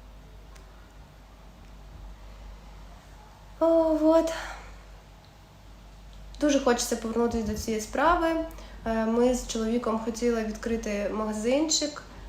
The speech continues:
е, цього літа в Херсоні з косметикою. Е,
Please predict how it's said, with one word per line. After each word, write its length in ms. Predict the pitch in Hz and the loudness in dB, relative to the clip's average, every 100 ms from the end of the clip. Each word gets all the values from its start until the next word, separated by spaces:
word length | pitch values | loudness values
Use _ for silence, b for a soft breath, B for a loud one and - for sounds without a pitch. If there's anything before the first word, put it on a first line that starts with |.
| - | -6
е, 160 | 220 226 | -2 0
цього 280 | 226 240 240 | 0 2 2
літа 460 | 233 233 226 226 226 - - - - - - | 2 0 -2 -4 -6 -14 -20 -20 -18 -16 -16
в 40 | - | -16
Херсоні 600 | - - 247 240 240 233 240 - - - - - | -8 -2 2 4 2 0 -6 -14 -18 -16 -16 -10
з 60 | |
косметикою. 840 | - 233 233 233 226 240 233 226 226 | -6 -2 0 0 0 -2 -2 -4 -4
Е, 760 | - - - - - - | -10 -18 -18 -18 -16 -10